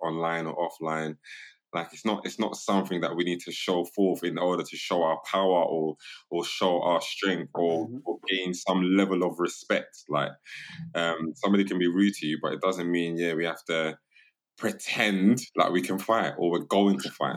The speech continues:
Speaker 1: Do you know what I mean?
Speaker 2: Yeah.
Speaker 1: Don't get me wrong, I know there are some men that probably will fight. There are some Christians that, yeah,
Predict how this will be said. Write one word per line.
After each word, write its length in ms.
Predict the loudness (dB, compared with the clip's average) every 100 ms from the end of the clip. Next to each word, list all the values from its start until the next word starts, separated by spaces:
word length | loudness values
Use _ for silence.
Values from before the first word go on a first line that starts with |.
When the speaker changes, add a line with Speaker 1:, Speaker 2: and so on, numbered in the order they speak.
| -4
Speaker 1:
Do 60 | -2
you 20 |
know 40 |
what 20 | 2
I 40 |
mean? 80 | 2
Speaker 2:
Yeah. 100 | 2 0
Speaker 1:
Don't 140 | 0 0
get 60 | -2
me 60 | 4
wrong, 240 | 6 6
I 60 | 4
know 160 | 4 6
there 180 | 6
are 80 | 6
some 260 | 6 4 6
men 140 | 4
that 100 | 2 -2
probably 200 | 2 4
will 180 | 6 4
fight. 240 | 6 4 4 4
There 120 | 6
are 80 | 6 4
some 100 | 0
Christians 400 | -2 -2 -4 0
that, 160 | 2 4
yeah, 240 | 4 2